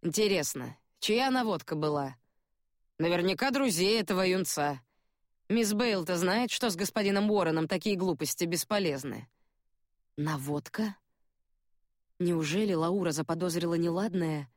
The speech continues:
и обратилась в полицию? «Мисс Бейл!» — с противным смехом передразнил Боуди громила. «Твоя мисс Бейл — идиотка, каких поискать. Личиком ангел,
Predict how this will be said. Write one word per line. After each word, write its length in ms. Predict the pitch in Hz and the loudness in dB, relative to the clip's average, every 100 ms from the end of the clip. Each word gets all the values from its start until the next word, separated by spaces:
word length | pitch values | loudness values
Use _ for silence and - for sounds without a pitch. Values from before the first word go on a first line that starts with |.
| _ _ - | _ _ -2
и 100 | 208 | 0
обратилась 580 | 180 185 - 220 208 - | 2 0 0 0 0 -2
в 80 | - | -2
полицию? 720 | 240 208 156 - 160 127 - _ _ _ _ _ _ _ _ _ _ _ _ _ - | -2 0 -2 -6 -6 -10 -12 _ _ _ _ _ _ _ _ _ _ _ _ _ 0
«Мисс 520 | 262 262 226 - 202 | 2 4 2 0 -2
Бейл!» — 720 | 202 202 226 190 180 175 170 - _ - | -2 0 2 2 2 0 -4 -12 _ -8
с 100 | - | -2
противным 520 | 214 - 196 180 175 | -2 0 0 2 2
смехом 520 | - 214 247 185 175 | 2 0 0 0 -2
передразнил 640 | 220 202 185 190 190 196 | 0 0 0 0 2 0
Боуди 420 | 175 196 180 160 170 | 2 2 2 2 0
громила. 580 | 180 180 160 151 147 135 _ _ _ _ _ _ _ - | 0 0 0 0 -4 -8 _ _ _ _ _ _ _ -4
«Твоя 360 | 220 247 240 | 0 2 2
мисс 260 | 233 233 202 | 2 2 2
Бейл — 500 | 202 277 226 165 143 _ _ - | 2 4 4 2 -2 _ _ -2
идиотка, 800 | 220 196 254 277 262 - 147 135 - | 0 2 2 2 0 -2 -4 -4 -4
каких 360 | 226 - 226 - | -4 0 -2 0
поискать. 680 | 247 233 - 165 143 - _ _ _ _ _ - | 2 2 0 -2 -4 -6 _ _ _ _ _ 0
Личиком 640 | 277 349 - - 202 208 | 2 2 0 0 0 2
ангел, 520 | 269 240 202 196 | 2 0 0 0